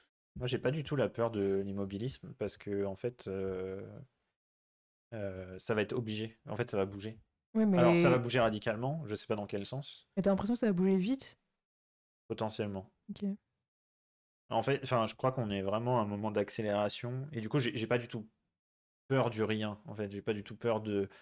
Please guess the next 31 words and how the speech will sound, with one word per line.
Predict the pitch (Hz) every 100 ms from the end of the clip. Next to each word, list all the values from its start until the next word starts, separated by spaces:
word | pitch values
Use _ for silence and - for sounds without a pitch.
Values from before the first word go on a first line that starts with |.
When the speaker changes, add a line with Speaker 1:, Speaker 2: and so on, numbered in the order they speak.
| - _ _ _
Speaker 1:
on, | 110 110
ça | -
va | 104 107
être, | 104 -
ça | - 107
va | 104
continuer, | 107 98 - 107 107 107 101
euh... | 95 90 90 -
Parce | - - - - _ _ _ _ _ -
qu'à |
la | 113
limite, | 127
ce | 131
serait | 110
presque | - 120 120
moins | 113 117
effrayant | 117 120 113 107 _ _ _
de | 101
se |
dire, « | 107 104 101
Ouais, | 101
ça | -
va | 92
un | 95
peu | 95
continuer | 95 95 104
comme | 101 98
avant | 95 92 95 98 98
et |
tout, | 95 - 104 101
euh. » | 98